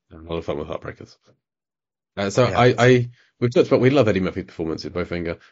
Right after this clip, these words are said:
Speaker 1: Uh, I, I do feel like, uh, this, this is,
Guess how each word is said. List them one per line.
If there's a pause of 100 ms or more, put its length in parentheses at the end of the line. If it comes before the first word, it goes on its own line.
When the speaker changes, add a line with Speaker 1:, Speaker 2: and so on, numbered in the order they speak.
(120)
Speaker 1:
Uh,
I,
I
do
feel
like, (460)
uh,
this,
this
is,